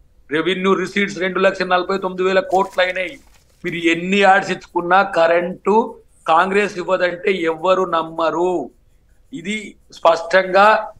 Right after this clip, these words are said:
ఈ అన్ని మీటింగ్లో చెప్తే జనం కన్విన్స్ అవుతారు. రెండు వందల యూనిట్లు ఎంత, ఎంత వాడుకోవచ్చు ఒకసారి మీరు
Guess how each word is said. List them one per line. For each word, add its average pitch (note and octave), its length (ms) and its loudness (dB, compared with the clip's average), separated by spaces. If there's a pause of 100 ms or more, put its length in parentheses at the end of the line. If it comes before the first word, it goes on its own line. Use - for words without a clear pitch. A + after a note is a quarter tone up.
(100)
ఈ C#3+ 80 0
అన్ని F3+ 440 2
మీటింగ్లో G3 420 0
చెప్తే F#3+ 320 -2 (640)
జనం G#3 260 2
కన్విన్స్ A3 420 0
అవుతారు. F#3+ 260 -2
రెండు F#3 240 -2
వందల A3 180 2
యూనిట్లు G3+ 400 -4
ఎంత, F#3 180 -8
ఎంత F3 320 -4
వాడుకోవచ్చు G#3 520 0
ఒకసారి F#3 360 -2
మీరు F3+ 160 -6